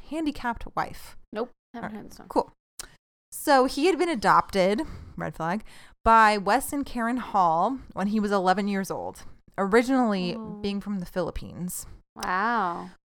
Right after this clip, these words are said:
Speaker 1: Wes
Speaker 2: Good for
Speaker 1: Hall,
Speaker 2: them.
Speaker 1: yeah, man. Wes Hall was a former attorney and Brazos County Justice of the Peace, and Karen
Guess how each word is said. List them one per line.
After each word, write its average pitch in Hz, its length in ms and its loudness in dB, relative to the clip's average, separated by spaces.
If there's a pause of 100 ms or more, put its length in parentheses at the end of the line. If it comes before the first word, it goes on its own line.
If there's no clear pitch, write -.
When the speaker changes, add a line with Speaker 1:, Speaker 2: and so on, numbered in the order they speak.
Speaker 1:
Wes 214 220 4
Speaker 2:
Good - 80 -6
for 247 60 4
Speaker 1:
Hall, 233 480 6
Speaker 2:
them. 277 240 -2
Speaker 1:
yeah, 294 560 2
man. 202 600 -2 (140)
Wes 247 380 4
Hall 285 240 6
was 269 160 2
a 220 100 0
former 247 560 2
attorney 202 680 -2
and 175 300 -4
Brazos 170 420 -2
County 170 320 -4
Justice 170 440 -6
of 196 100 -6
the - 80 -4
Peace, - 520 -4 (440)
and 196 160 0
Karen 262 640 0